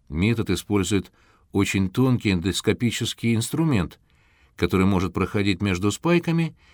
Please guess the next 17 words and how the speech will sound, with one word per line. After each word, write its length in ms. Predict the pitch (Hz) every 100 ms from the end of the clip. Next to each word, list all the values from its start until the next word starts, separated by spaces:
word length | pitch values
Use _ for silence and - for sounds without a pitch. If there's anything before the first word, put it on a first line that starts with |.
| _
и 140 | - 87
позволяет 560 | 101 90 107 123 110
точно 360 | - 123 - 104
определить 580 | 95 101 98 110 117 - _ _
уровень 400 | 127 113 101 101
поражения. 680 | 113 123 104 82 71 71 - _ _ _ _ _ _
В 100 | 71
большинстве 560 | 76 85 98 95 156 180
случаев 560 | - 160 160 147 123 _ _ _ _
для 180 | 73 101
лечения 560 | 123 127 202 185 107
внутриматочных 840 | 95 95 101 104 98 90 82 92 -
спаек 480 | - 104 92 87 - _ _ _ _
используется 760 | 95 117 - 208 185 190 175 160
эндоскопический 920 | 151 139 - 131 165 135 139 - 127
метод 440 | 151 165 165 117 _ _ _ _ _
гистерорезектоскопии, 1700 | 98 120 170 - 165 156 156 131 139 151 - 135 - 175 139 85 76